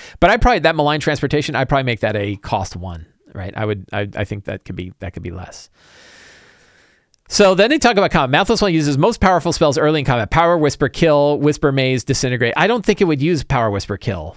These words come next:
right off the bat. I think he would hang on to that. So it's pretty cool that it's got, like, a tactics section. I just question the tactics a little bit.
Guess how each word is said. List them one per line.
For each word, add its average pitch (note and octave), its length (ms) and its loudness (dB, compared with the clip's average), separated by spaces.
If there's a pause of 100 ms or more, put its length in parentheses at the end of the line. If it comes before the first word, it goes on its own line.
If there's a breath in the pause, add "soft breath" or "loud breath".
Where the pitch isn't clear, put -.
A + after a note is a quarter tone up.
right A2 200 -2
off F2+ 160 -6
the F2 80 -10
bat. E2 180 -10
I A2+ 100 -4
think C#3+ 160 -6
he C3 60 -4
would A#2+ 120 -2
hang G#2+ 180 -4
on G2+ 140 -8
to G2 80 -8
that. E2 200 -14
So D#3+ 200 2
it's D3+ 100 -2
pretty D#4+ 220 2
cool A#2 560 0
that B2+ 300 0
it's C3 140 0
got, C#3 220 2
like, A#2+ 160 0
a A#2+ 40 -2
tactics A2 380 -4
section. E2+ 400 -10 (280)
I - 60 0
just G#2+ 140 -6
question F#2 280 -10
the F2+ 40 -10
tactics - 360 -14
a - 20 -18
little F#2+ 140 -16
bit. - 200 -20